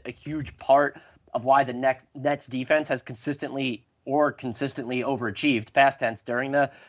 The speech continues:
Kenny Atkinson days. Uh, but he was certainly someone to have that s-, that specialist where there's so often this defensive trade-off where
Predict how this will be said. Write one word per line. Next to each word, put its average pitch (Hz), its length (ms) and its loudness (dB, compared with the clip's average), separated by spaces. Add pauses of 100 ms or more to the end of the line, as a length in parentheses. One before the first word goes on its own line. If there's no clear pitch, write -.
(280)
Kenny 151 240 2
Atkinson 147 460 0
days. 170 340 0 (300)
Uh, 117 140 0 (140)
but 160 120 -2
he 170 100 -6
was 180 120 -2
certainly 220 340 -4
someone 156 360 2
to 127 100 -10
have 156 320 -2
that 208 180 2
s-, - 180 -18 (100)
that 147 180 2
specialist - 540 0
where 131 80 -6
there's 135 160 -6
so 156 160 4
often 156 280 4
this 131 140 -6
defensive 143 460 -4
trade-off 135 480 0
where 110 300 0